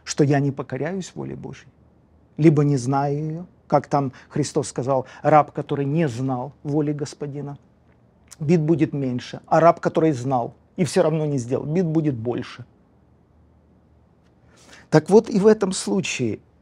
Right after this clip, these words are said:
да, это было Божья воля для этого царя, но это не освобождает этого Езекию от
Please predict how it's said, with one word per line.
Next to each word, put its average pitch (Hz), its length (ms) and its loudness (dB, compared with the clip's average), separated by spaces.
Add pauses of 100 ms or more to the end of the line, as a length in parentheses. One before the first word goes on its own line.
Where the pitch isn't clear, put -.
да, 117 540 2
это 147 200 0
было 202 600 -2 (200)
Божья 147 720 -2 (480)
воля 170 680 2 (100)
для 151 180 4
этого 123 280 -6
царя, - 420 -10 (640)
но 160 240 2
это 190 260 0
не 170 140 -2
освобождает 160 1000 -6
этого 127 520 -6 (300)
Езекию 156 880 0
от - 340 0